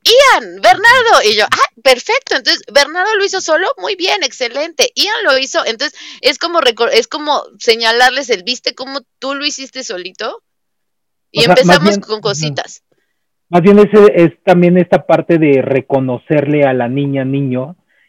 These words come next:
Speaker 2: el micrologro que ha hecho.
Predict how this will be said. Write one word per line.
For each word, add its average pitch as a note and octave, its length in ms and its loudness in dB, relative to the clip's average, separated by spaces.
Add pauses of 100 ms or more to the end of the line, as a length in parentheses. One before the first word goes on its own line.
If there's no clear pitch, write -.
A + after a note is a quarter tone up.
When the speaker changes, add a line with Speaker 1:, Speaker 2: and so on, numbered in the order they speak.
(140)
Speaker 2:
el C3 200 0
micrologro C#3 1040 2 (480)
que B2 140 0
ha B2+ 140 2
hecho. C#3 500 0